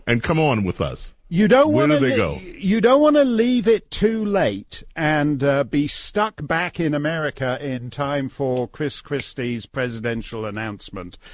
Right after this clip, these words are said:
Speaker 2: and having to sit through that speech. Uh, so if you go to mark steyn cruise dot com, we'll be sailing in July. There'll be you and me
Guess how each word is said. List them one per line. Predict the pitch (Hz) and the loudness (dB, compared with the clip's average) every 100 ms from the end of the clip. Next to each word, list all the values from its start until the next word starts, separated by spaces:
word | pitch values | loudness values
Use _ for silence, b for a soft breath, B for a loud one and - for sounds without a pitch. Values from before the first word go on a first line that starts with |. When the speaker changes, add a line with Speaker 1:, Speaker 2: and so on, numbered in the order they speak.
| B | B
Speaker 2:
and | 113 107 | -8 -4
having | 123 113 104 | -4 -4 -6
to | 113 | -6
sit | 139 117 | -6 -8
through | - 113 | -6 -6
that | 98 101 - | -4 -6 -8
speech. | - 98 80 - - B B | -14 -14 -16 -20 -20 B B
Uh, | - 143 156 165 | 0 4 4 4
so | - 185 | 2 2
if | 175 | 2
you | 196 | 0
go | 202 240 | 2 4
to | 220 | 4
mark | 196 226 - | 2 0 -4
steyn | - 208 196 190 180 | -4 -2 0 -2 -6
cruise | - 214 226 226 196 - | 0 0 2 -2 -4 -8
dot | 156 156 170 | -2 -2 -2
com, | - 185 208 220 | -2 -2 -2 -2
we'll | 156 | -4
be | 120 120 | -4 -6
sailing | - 165 170 170 160 | -6 -4 -4 -2 -2
in | 156 156 | -4 -4
July. | 127 143 165 180 | -4 -2 0 0
There'll | 147 120 | 0 0
be | 123 | -2
you | 123 165 202 208 | 0 2 2 0
and | 185 139 120 | -2 -2 0
me | 135 170 196 185 | 0 0 -2 -6